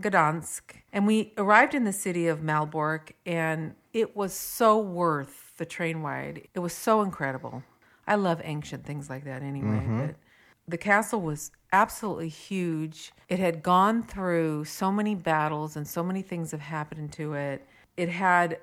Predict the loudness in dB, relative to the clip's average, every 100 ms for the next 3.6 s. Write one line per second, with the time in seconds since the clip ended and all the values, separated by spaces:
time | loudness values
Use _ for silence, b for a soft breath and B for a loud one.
0 | -10 0 2 2 -2 -4 -4 -2 0 -2
1 | -2 -6 -6 -4 -6 -8 -10 -6 -4 -4
2 | -6 -12 -12 -12 -8 -10 -8 -10 -8 -8
3 | -8 -8 -8 -6 -8